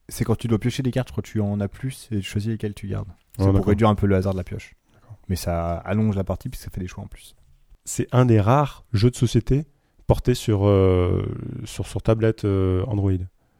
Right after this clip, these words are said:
Speaker 2: Donc ça, c'est aussi un point positif, c'est que à part, euh, tu vas avoir, euh,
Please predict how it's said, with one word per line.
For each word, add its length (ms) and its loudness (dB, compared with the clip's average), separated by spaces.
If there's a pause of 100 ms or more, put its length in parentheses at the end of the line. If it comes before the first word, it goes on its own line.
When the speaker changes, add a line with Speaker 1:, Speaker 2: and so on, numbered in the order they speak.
(360)
Speaker 2:
Donc 100 0
ça, 120 4
c'est 120 6
aussi 280 6
un 100 10
point 160 6
positif, 380 4
c'est 140 2
que 440 6
à 80 4
part, 320 4
euh, 400 6 (300)
tu 100 -10
vas 120 6
avoir, 360 4
euh, 640 0